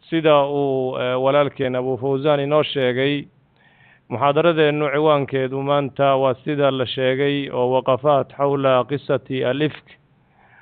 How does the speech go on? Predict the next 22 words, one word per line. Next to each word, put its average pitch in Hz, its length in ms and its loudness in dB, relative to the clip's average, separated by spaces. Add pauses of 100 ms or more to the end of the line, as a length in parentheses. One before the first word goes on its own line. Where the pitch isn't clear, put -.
(420)
been 143 200 4
abuurkii 160 1000 0
loo 151 260 2
geystay 143 520 -4
Umuna 143 340 0
Caaisha. 143 680 2 (920)
iyo 147 200 4
fawaa'idda 156 680 2
qisadan 147 520 -2
iyada 143 300 0 (100)
ah 131 100 0
ee 131 100 0
ku 151 180 -8
jirta 131 380 -6
ee 127 200 2
tarbawiga 139 720 0 (120)
ah 131 80 0
ee 131 220 2
cilmiga 143 500 -2 (160)
ah, 143 60 -2 (640)
ayaynu 151 500 0
insha 147 240 0